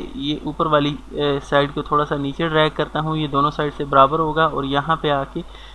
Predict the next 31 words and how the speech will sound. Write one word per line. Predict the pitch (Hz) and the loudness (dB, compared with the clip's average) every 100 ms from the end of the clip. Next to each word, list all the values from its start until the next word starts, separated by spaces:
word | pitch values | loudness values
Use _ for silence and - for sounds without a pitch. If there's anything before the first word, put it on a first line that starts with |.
| - 135 | -14 2
black | 143 151 | 6 6
color | 151 147 147 | 4 2 2
को | 139 180 | 0 -6
select | - 151 151 - | -2 2 2 4
कर | 143 | 2
लेता | 131 120 135 | 2 -2 -4
हूँ | 139 135 | -4 -2
और | 135 | -2
इसी | 139 160 - | -2 -4 -4
तरह | 190 165 | 4 4
से | 156 156 | 4 0
मैं | 151 151 156 - | -2 -2 -4 -6
इसको | 151 - 160 160 - - - - | -10 -6 -4 -4 -6 -14 -14 -4
यहाँ | 135 147 156 | 2 4 4
पे | 156 | 2
drag | 143 151 160 | 6 6 8
करता | 175 160 170 | 4 4 2
हूँ | 175 170 160 - - | 0 -2 -4 0 6
ताकि | 151 156 | 6 4
text | - 160 - | 4 2 2
को | 180 | -4
select | 160 151 156 | 0 2 2
कर | - 170 | 2 0
दें। | 165 180 - - - - - | 0 -4 -6 -14 -14 -4 0
कंट्र-, | 156 - 160 156 | 0 0 -2 -2
shift | - 185 - - - - | 4 4 2 -8 -8 0
पेज | 170 175 | 2 10
down | 160 175 | 10 10
करके | 185 170 160 | 8 4 2
भी | 151 | 6
आप | 151 147 | 8 8